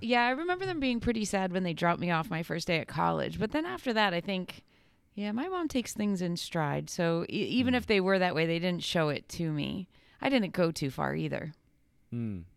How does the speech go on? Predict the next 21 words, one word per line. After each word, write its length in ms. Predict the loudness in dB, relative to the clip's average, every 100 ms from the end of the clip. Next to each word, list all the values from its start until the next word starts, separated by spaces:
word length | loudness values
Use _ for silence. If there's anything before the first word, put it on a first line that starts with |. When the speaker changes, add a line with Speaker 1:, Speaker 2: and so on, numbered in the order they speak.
| _ _ _ _ _ -20 -20 _ -20 _ _ _
Speaker 2:
Yeah, 260 | 0 0 0
I 60 | 0
mean, 200 | 2 2
my 180 | 2
mom 260 | 4 2 4
always 300 | 4 4 4
gets 200 | 0 -4
sad 340 | -2 2 2
when 160 | 0 -2
she, 440 | -4 -6 -4 -4
like, 240 | -2 -2 -4
sees 280 | -6 -4 -2
me 200 | -2 -2
and 120 | -2
has 240 | -4 -6
to 60 | -6
go, 280 | -2 -2 0
but 300 | 0 -2 -4 _ _ _ _ _ _ _ _ _ -8
I 80 | -6
don't 180 | -6
know. 260 | -8 -10 -14